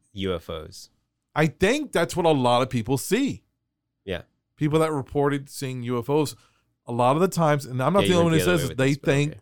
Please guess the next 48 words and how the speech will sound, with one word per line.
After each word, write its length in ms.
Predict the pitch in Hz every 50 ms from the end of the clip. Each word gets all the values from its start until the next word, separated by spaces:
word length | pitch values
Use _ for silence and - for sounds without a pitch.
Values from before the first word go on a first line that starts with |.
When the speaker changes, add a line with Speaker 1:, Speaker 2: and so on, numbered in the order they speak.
| _ 143
Speaker 2:
that 140 | 131 131 127 -
it's, 240 | 143 131 - - - _ _ -
it's 180 | 139 131 -
responsible 580 | 156 143 - - 147 131 131 117 - 127 127 120
for 140 | - - 120
a 40 | 113
lot 120 | 117 117
of 60 | 113
the 60 | 113 110
U 140 | 110 110 110
F 100 | 107 -
O 140 | 113 104 104
sightings. 380 | - 110 98 92 90 101 - _ _ _ _ _
Speaker 1:
Yeah. 260 | - 92 90 80 85 90 _ _ _ _ _ _ _ _ _ _ _ - - - _
Speaker 2:
Speaking 340 | - - - 247 254 226 190
of 60 | 160
which, 140 | 147 - -
Unsolved 400 | 151 165 175 - - 180 143 123
Mysteries 600 | 113 120 123 - - 107 92 85 - 110 - - _ -
is 140 | 107 101 98
back 400 | 98 95 92 90 - - _ _ _ _
Speaker 1:
I 80 | - 107
Speaker 2:
on 80 | 104
Speaker 1:
know, 200 | 107 107 110 113 113
Speaker 2:
Netflix. 60 | 110 107 113
Speaker 1:
I 40 |
almost 280 | 117 113 110 104 - -
watched 200 | 101 104 98 -
that 80 | 131 143
Speaker 2:
I'm 80 | 147
not 80 | 147 147
Speaker 1:
last 100 | 143 135
Speaker 2:
gonna 120 | 139 127 120
Speaker 1:
night. 60 | 117
Speaker 2:
watch, 220 | 113 107 101 - -
I'm 140 | - 123 120
not 160 | 117 113 107
gonna 160 | 104 104 101 98
watch 240 | 98 95 98 - 120
it. 20 |
Speaker 1:
Really? 320 | 139 175 214 247 240 220 - _ _ _ _ _ _ _ _ _ _ _ _ _ _ _ _ _ _ _ _ _ _ -
Speaker 2:
Dude, 220 | 135 135 123 117 -
I, 240 | - 135 147 151 143 - _ _ _ _ _ -
look, 260 | 165 151 113 - _ _ _ _ _ -
I 100 | 147 165
came 320 | 170 - - 185 190 185 175
home 460 | 147 143 160 151 151 151 143 139 143 - _ _ _ _ _ _ _ _ _ _ _ _ _ _ _ _
from 340 | 135 131 123 113 104 101